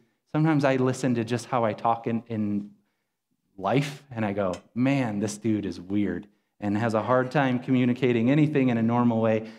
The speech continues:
And that's me. And then I have to stand up here every week and go, "Okay, God, you better take over 'cause otherwise we're all in trouble here."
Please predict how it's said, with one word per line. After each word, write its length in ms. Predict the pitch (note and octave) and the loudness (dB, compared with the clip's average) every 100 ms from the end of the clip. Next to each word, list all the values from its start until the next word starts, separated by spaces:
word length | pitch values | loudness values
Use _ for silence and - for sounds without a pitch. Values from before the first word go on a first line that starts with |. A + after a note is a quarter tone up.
| - | -10
And 160 | A2 A2+ | 0 2
that's 220 | D3 - | 2 2
me. 280 | D3 G3+ B2+ | 0 4 4
And 120 | A2+ | 4
then 100 | A#2+ | 2
I 40 | C3+ | 2
have 140 | C#3+ | 0
to 80 | C3+ | -2
stand 320 | - D#3+ D#3 | 0 2 4
up 160 | F3+ F3+ | 4 4
here 180 | D#3 | 4
every 220 | C3 B2 B2 | 4 4 4
week 180 | A#2+ | 2
and 100 | B2 | 2
go, 120 | A#2+ B2 | 2 2
"Okay, 220 | C3+ E3+ | 2 0
God, 360 | D3 D#3 D3 C3+ | 2 2 2 0
you 80 | |
better 340 | C3 D3 D3+ D3 - _ | 0 2 2 -2 -14 _
take 260 | E3 D#3 | 2 4
over 400 | E3 F3 B2+ A#2 A#2 | 6 4 4 0 0
'cause 300 | B2 A2+ A2 | 2 2 2
otherwise 460 | B2+ B2+ B2+ B2 | 2 4 4 2
we're 140 | B2 B2+ | 2 2
all 160 | C#3 | 2
in 100 | A2 | 0
trouble 320 | G2+ G#2 F#2+ | 0 -2 -2
here." 260 | G2 F#2+ F2+ | -6 -6 -6